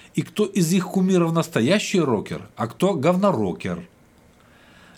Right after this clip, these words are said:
И у этого непонимания есть две причины. Первая и самая главная. Это отсутствие точного теоретического определения стиля рок-музыки.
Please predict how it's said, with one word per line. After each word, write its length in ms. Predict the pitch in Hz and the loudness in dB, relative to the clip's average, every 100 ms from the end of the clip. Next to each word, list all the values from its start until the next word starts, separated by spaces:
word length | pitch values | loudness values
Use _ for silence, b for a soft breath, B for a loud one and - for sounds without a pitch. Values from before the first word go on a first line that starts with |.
| B | B
И 100 | 175 | 0
у 180 | 180 196 | 0 2
этого 320 | 196 196 190 | 2 2 2
непонимания 840 | 185 185 180 190 208 233 165 101 | 2 2 2 2 2 0 0 -2
есть 300 | 110 190 139 | 0 0 0
две 160 | 113 175 | 0 0
причины. 720 | 175 180 - - 67 - - - B B - | 0 -4 -6 -10 -12 -16 -20 -20 B B 0
Первая 400 | 175 190 175 175 | 2 4 2 0
и 80 | 165 | -2
самая 380 | - 151 151 147 | -2 -2 -2 -2
главная. 600 | 120 90 67 62 - - B B B B B | 0 0 -2 -10 -16 -18 B B B B B
Это 200 | 135 127 | -4 -2
отсутствие 720 | 147 135 - 190 180 - 196 185 | -2 -2 -4 -2 -2 -4 -6 -4
точного 580 | - 151 151 - 67 | -2 -4 -4 -8 -8
теоретического 800 | 67 127 123 131 180 170 - 127 | -4 0 0 0 -2 -2 -2 0
определения 560 | 117 113 117 131 139 143 | 0 0 0 0 -2 -4
стиля 360 | - - 113 104 | -4 -2 0 0
рок-музыки. 760 | 104 - 87 69 78 - | -4 -8 -12 -12 -16 -20